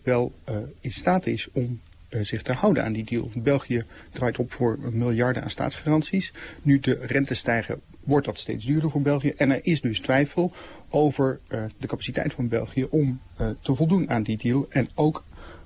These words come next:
ehm, wordt er nu onderhandeld met Frankrijk over die deal. En ja, bij Frankrijk wordt ook getwijfeld.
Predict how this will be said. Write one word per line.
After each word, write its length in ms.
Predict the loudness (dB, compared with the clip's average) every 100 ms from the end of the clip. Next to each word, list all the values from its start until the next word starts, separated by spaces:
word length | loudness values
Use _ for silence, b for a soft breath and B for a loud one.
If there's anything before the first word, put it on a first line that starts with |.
| -2
ehm, 800 | 0 2 0 -2 -2 -2 -2 -2
wordt 180 | -2
er 80 | -2
nu 80 | -4
onderhandeld 420 | -2 -2 -2 -2
met 160 | -4 -6
Frankrijk 800 | -6 2 4 4 2 0 -2 -12 -20 -8
over 220 | -6 -4
die 100 | 0
deal. 220 | 0 0 0
En 220 | -2 -2
ja, 140 | -2
bij 180 | -2 -2
Frankrijk 440 | 0 0 0 -2 -4
wordt 180 | -2
ook 160 | -2 -2
getwijfeld. 540 | 0 0 0 0 -6